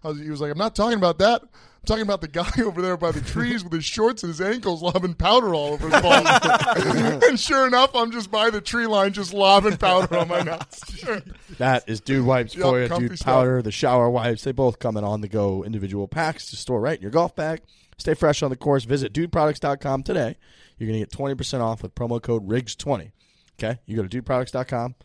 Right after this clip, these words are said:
Speaker 2: twenty percent off, Riggs twenty. That's the code, Riggs twenty. Dudeproducts dot com, twenty percent off, Riggs twenty.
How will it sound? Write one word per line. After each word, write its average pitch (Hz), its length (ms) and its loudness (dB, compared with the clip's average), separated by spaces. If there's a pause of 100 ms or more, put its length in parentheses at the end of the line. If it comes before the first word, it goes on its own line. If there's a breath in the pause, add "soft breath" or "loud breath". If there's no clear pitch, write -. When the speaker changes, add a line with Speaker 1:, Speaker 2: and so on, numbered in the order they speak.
(260 soft breath)
Speaker 2:
twenty 117 180 -4
percent 123 220 -4
off, 113 280 -4
Riggs 123 320 0
twenty. 95 300 -6
That's 98 160 -8
the - 80 -16
code, 135 400 0
Riggs 131 360 -2
twenty. 139 380 -6 (360 soft breath)
Dudeproducts 135 440 0
dot 123 220 -4
com, 113 240 -6
twenty 117 240 -6
percent 110 240 -6
off, 98 200 -6
Riggs 90 280 -8
twenty. - 280 -14